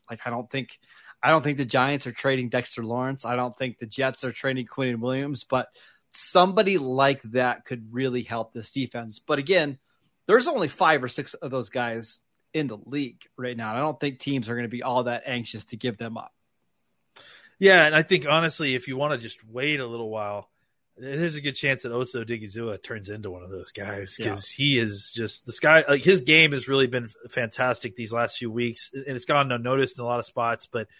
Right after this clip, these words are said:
Speaker 2: he's even taken on double teams and, and, and doing a lot of the stuff that you're not necessarily expecting him to do. Um, so, yeah, I do agree that I think that that's one spot where maybe you could add a topper, but those
Speaker 1: Yeah.
Speaker 2: players are very rare and they're hard to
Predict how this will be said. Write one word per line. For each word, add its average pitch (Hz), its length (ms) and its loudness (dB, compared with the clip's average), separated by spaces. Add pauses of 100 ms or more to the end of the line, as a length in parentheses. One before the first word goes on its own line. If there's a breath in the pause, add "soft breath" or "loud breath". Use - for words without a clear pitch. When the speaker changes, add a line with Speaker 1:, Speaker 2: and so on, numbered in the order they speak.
(300 soft breath)
Speaker 2:
he's 180 220 -2
even 170 160 -2
taken 143 300 2
on 123 120 0
double 120 280 -2
teams 127 560 -6
and, 110 300 -8
and, 113 240 -8
and 113 180 -6
doing 127 180 6
a 123 40 6
lot 120 140 6
of 123 60 4
the 113 40 -2
stuff 123 260 0
that 120 80 -6
you're 117 100 -2
not 123 220 2
necessarily 107 480 -6
expecting 107 400 -8
him 104 100 -12
to 104 80 -12
do. 107 340 -4 (460 soft breath)
Um, 107 400 -2 (240)
so, 123 360 4
yeah, 151 240 8
I 160 100 8
do 196 220 6
agree 160 300 6
that 139 140 0
I 139 60 2
think 143 180 -4
that 131 100 -4
that's 143 220 2
one 139 140 -8
spot 139 320 -2
where 135 100 -2
maybe 127 240 -2
you 123 100 -8
could 131 120 -4
add 131 120 0
a 123 60 -8
topper, 165 420 -8 (480)
but 135 380 4
those 151 160 4
Speaker 1:
Yeah. - 80 -6
Speaker 2:
players 170 340 4
are 143 60 -4
very 139 260 4
rare 120 500 0
and 131 140 -10
they're 123 160 -2
hard 131 460 0
to 117 340 -6